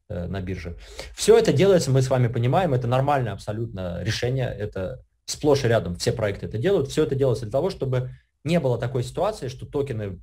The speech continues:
в большом количестве разморозились в первый день, все ринулись на бирже продавать, цена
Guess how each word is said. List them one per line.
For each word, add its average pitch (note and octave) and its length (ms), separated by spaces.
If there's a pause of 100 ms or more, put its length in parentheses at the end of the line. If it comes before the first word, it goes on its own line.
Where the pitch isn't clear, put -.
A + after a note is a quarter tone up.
(140)
в G#2+ 60
большом B2+ 320
количестве A2 400
разморозились G#2+ 640
в - 40
первый G#2 240
день, G3+ 320 (220)
все D#3 200
ринулись A#2 380
на A2+ 80
бирже A#2+ 300
продавать, C#3+ 420
цена C3 420